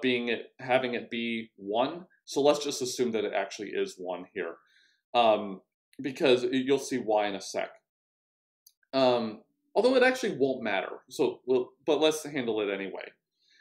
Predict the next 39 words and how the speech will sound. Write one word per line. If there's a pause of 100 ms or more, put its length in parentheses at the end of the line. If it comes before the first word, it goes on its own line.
(160)
We
could
put
a
big
O
of
k
in
here,
but (220)
let's
just
assume
that
it
actually
is
k. (920)
So
then
the (120)
total
runtime
is
k. (600)
Well,
then (220)
what
we
have (120)
from
before (340)
is
that
k
is
equal (120)
to,